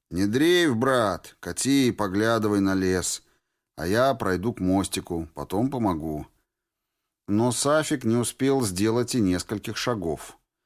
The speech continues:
На той стороне оврага вдруг появился солдат. Он выбежал из кустов возле полуразрушенной школы, смешно размахивая автоматом.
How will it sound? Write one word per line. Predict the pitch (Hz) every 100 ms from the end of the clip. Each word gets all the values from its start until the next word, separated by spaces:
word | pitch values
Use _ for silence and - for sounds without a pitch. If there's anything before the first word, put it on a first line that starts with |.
| _ _ _
На | 95 107
той | 104 135
стороне | 120 127 120 117 120
оврага | 117 107 123 135 127 110
вдруг | 101 123 123
появился | 113 107 95 123 123 123
солдат. | - 123 113 95 78 - - _ _ _ -
Он | 110 107
выбежал | 113 120 104 110 107
из | -
кустов | - 101 - 131 139 -
возле | 95 120 113 110
полуразрушенной | - 110 107 104 95 120 120 107 101 90
школы, | - - 143 135 95
смешно | - 101 101 110 123
размахивая | 120 107 92 98 101 104 101
автоматом. | 101 - 113 90 76 69